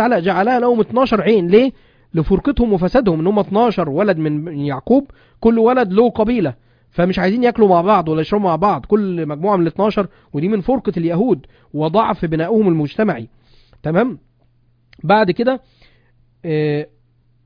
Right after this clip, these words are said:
ودي من، من أخطر صفات اليهود ومن أخطر الصفات. إحنا قلنا ال-، الجزء الجاي ده كله صفات اليهود اللي أدت لاستبدالهم وتر-، وأن الله عز وجل أخذ منهم الاستخلاف، فعكسها هتبقى صفات الاستخلاف.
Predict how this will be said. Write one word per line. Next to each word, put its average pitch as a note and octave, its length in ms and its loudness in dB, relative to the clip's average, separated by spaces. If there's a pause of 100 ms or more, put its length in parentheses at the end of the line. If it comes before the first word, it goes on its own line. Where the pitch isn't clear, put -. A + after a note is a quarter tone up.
ودي D3+ 280 2
من، F#3+ 160 2 (280)
من D3+ 240 -4
أخطر F3 480 -2 (100)
صفات G#3+ 380 -4
اليهود E3+ 480 0
ومن D#3+ 320 -2
أخطر A#3 360 -4
الصفات. G3+ 520 -2 (380)
إحنا G3 140 -2
قلنا A3+ 200 2
ال-، E3 260 2
الجزء C#3+ 460 -2
الجاي F#3+ 160 2
ده G3 80 2
كله G#3+ 220 2
صفات G#3 380 -4 (180)
اليهود D#3+ 520 0
اللي E3+ 160 -4
أدت B3 380 -2
لاستبدالهم G#3 640 0 (440)
وتر-، E3 380 -2
وأن D3+ 720 0
الله F3 160 2
عز G3 160 2
وجل G3+ 200 0 (220)
أخذ G3+ 280 0
منهم G3+ 180 4
الاستخلاف، E3 560 -2 (300)
فعكسها A#3+ 640 2
هتبقى B3 240 0
صفات A#3+ 220 0
الاستخلاف. B3+ 580 -4